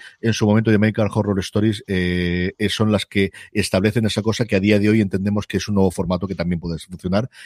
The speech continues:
Y luego por ser el, el causante de la primera gran escalada de precios entre los creadores, ¿no? Cuando firma su contrato inicial antes de Shonda Rhimes, cuando lo firma con Netflix y lo que aquello trajo después. Yo creo que por esas dos razones podría ser.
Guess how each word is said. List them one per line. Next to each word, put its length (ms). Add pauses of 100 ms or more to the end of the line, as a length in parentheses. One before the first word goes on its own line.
(160)
Y 140
luego 300
por 140
ser 220
el, 320
el 360
causante 600 (280)
de 180
la 100
primera 300
gran 200
escalada 340
de 100
precios 380
entre 220
los 380
creadores, 500
¿no? 100
Cuando 260
firma 340
su 140
contrato 340
inicial 300
antes 240
de 80
Shonda 240
Rhimes, 320 (240)
cuando 220
lo 40
firma 220
con 160
Netflix 500
y 140
lo 160
que 240
aquello 300
trajo 240
después. 340
Yo 80
creo 120
que 200
por 120
esas 140
dos 120
razones 340 (300)
podría 260
ser. 160